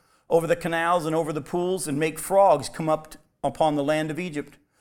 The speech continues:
So Aaron stretched out his hand over the waters of Egypt, and the frogs came up and covered the land of Egypt. But the magicians did the same thing by their secret arts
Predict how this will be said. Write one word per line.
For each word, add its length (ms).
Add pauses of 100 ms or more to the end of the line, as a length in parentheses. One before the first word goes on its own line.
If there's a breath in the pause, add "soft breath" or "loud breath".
(140)
So 160
Aaron 300
stretched 340
out 140
his 140
hand 220
over 160
the 80
waters 360
of 120
Egypt, 300
and 100
the 60
frogs 380
came 180
up 160
and 140
covered 240
the 80
land 220
of 100
Egypt. 280
But 140
the 100
magicians 600
did 260
the 80
same 340
thing 500 (240 loud breath)
by 160
their 140
secret 360
arts 400